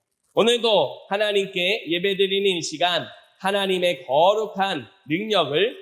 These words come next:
우리 가운데 부어주시는 줄 믿습니다. 말씀을 통해 주시는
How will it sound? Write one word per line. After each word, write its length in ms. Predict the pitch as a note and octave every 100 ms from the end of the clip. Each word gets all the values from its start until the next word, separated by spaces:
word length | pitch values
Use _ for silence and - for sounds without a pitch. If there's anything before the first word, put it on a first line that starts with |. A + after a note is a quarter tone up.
| -
우리 260 | D3 F3 E3+
가운데 500 | E3 D#3+ D3+ D#3 D3+
부어주시는 800 | - F3+ G3 F3 E3 E3+ D#3+ D3
줄 300 | D3 C#3+ C#3
믿습니다. 540 | D3 D3+ G3 D3+ A#2+ A#2 - - _ _ _ _ _ _ _
말씀을 680 | - F3 G3 G#3 G3+ G3+ F#3+
통해 440 | F#3+ G3 G3 G3
주시는 640 | G3 F#3 F3 G3 F#3 A3 C#4